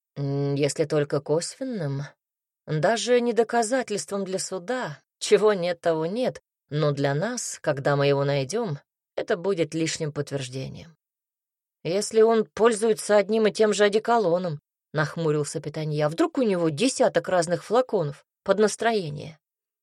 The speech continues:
"Главное, что мы получили подтверждение словам консьержки, это важно.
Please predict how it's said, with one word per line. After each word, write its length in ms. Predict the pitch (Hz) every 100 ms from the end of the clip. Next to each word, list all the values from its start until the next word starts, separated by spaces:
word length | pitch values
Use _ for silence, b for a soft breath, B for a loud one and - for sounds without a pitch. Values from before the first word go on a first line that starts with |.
| _ _ -
"Главное, 680 | 151 156 170 190 220 247 262
что 220 | - 214
мы 140 | 220
получили 540 | 214 208 202 - 233 226
подтверждение 800 | 208 - 175 151 135 185 190 180
словам 360 | 180 175 170
консьержки, 920 | 175 175 170 226 247 - - 139 143 -
это 360 | 156 147 151
важно. 560 | 143 190 175 147 127 -